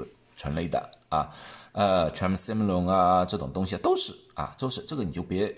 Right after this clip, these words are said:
别，呃，太考虑了，太考虑了。呃，因为你根本不是这个专业的，就是有些时候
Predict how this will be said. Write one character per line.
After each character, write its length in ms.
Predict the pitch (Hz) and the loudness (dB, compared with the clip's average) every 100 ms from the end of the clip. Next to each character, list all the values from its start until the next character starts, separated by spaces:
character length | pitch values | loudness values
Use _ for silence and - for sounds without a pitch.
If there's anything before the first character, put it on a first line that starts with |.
| - | -6
别， 560 | 80 98 110 110 104 - | -2 2 4 4 4 2
呃， 400 | 85 73 69 64 - | 0 0 0 -4 -8
太 420 | - 139 131 76 - - | -4 0 2 0 -6 -12
考 240 | - - - | -10 -6 2
虑 160 | 117 | 2
了， 140 | 90 - - - - | 2 -2 -14 -20 -10
太 120 | - | -6
考 140 | 110 69 | -4 -2
虑 120 | 87 | -2
了。 100 | 73 - _ _ _ _ _ _ - - | -2 -8 _ _ _ _ _ _ -14 -4
呃， 220 | 80 71 | -2 0
因 100 | 90 | -2
为 80 | 92 | 0
你 180 | 92 - - | -2 -4 -6
根 140 | - 92 | -2 -2
本 120 | 69 | -2
不 120 | 87 | -4
是 180 | 90 85 | -4 -6
这 100 | 85 | -4
个 220 | 82 69 | -4 -4
专 280 | 71 98 98 | -6 -2 0
业 140 | 113 85 | 0 0
的， 100 | - | -4
就 100 | 85 | -8
是 140 | 90 | -4
有 100 | 71 | -4
些 160 | 80 98 | -4 -4
时 140 | - | -4
候 260 | 107 101 | 0 0